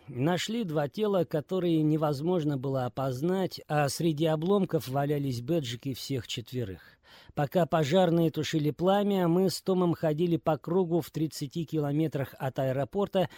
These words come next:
ничего не зная о случившемся и в раздражении от того, что диспетчер К Д П изъясняется крайне туманно. Они нам ничего не сказали и просто оставили кружить в небе в гордом одиночестве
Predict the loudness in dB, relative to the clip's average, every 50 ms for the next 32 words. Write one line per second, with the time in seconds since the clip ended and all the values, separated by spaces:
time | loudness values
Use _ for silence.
0 | -16 -6 0 0 0 2 2 0 2 2 4 4 4 4 2 2 2 2 2 4
1 | 4 2 2 0 0 -4 -4 -2 -4 -4 -2 -2 -4 -4 -4 -4 -4 -4 -4 0
2 | 0 2 2 2 0 -2 -2 0 0 0 0 0 0 0 0 0 0 0 0 0
3 | 2 2 2 2 2 2 2 0 0 -4 -6 -4 -4 -4 -2 -2 -2 -4 -4 -4
4 | -4 -4 -4 -2 -4 -6 -6 -6 -6 -4 -4 -4 -4 -6 -8 -8 -6 -6 -6 -4
5 | -4 -4 -4 -2 -2 -2 -2 -4 -6 -14 -8 _ -2 -2 0 0 -2 -2 -2 -4
6 | -4 -2 0 0 0 0 -2 -4 -6 -6 -6 -8 -6 -6 -4 -4 -2 -2 -2 -2
7 | -2 -4 -4 -4 -4 -4 -4 -4 -6 -8 -10 -10 -12 -12 -14 -18 _ _ _ _
8 | _ _ _ _ _ 0 2 4 4 4 4 4 4 2 0 0 -2 -2 0 0
9 | 0 0 -2 -2 -2 -2 -2 -2 0 0 0 0 0 0 -2 -2 -4 -2 -2 -2
10 | -2 -4 -4 -6 -4 -4 -4 -4 -6 -4 -2 0 0 0 0 0 -2 -2 -4 -4
11 | -6 -6 -4 -2 -4 -4 -4 -4 -6 -4 -2 0 0 0 0 -2 -2 -4 -8 -14
12 | -18 -14 -12 -6 -2 0 0 2 2 2 2 0 0 -2 -4 -4 -2 0 0 2
13 | 2 0 0 -2 -4 -6 -4 -2 -2 -2 -2